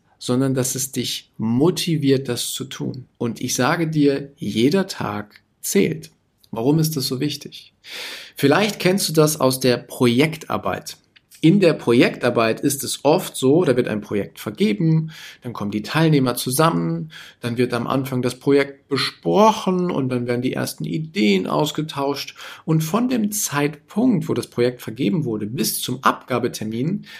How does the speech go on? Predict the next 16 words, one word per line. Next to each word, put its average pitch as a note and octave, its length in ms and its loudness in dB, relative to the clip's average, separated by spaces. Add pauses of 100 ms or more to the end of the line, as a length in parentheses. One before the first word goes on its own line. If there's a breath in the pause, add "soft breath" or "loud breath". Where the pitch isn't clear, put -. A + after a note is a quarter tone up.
(120)
verplempern F#3+ 720 0
wir D3 80 2
in A#2+ 120 -2
der G#2 160 -2
Regel E3+ 300 4
mindestens D#3+ 720 4
die B2 160 -4
Hälfte B2+ 340 -2
der D#3 140 0
Zeit D#3 320 -4
mit D#3+ 160 -8
Belanglosigkeiten, B2+ 1200 -2 (200 loud breath)
um F3 200 6
uns D#3+ 420 0
zu D3+ 160 -4
finden. - 600 -2